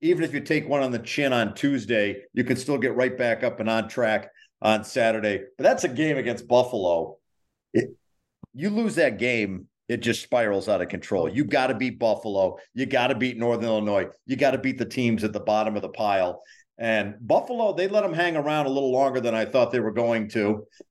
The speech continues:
And I was also surprised to see, I didn't know, and I feel old, Anquan Bolden's son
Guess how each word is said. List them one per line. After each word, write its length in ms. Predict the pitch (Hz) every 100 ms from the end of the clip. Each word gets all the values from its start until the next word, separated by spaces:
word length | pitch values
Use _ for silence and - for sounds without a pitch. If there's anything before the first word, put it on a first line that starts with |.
| -
And 280 | 101 101 98
I 80 | 147
was 140 | 147
also 280 | 190 196 190
surprised 480 | - 151 156 156 151
to 80 |
see, 180 | 151 160
I 120 | 135
didn't 140 | 147 147
know, 140 | 151
and 340 | 127 151 139 - -
I 100 | 131
feel 180 | - 156
old, 460 | 139 156 147 - 135
Anquan 720 | 151 156 127 156 151 139 120
Bolden's 540 | 139 151 143 110 -
son 500 | 151 147 120 110 107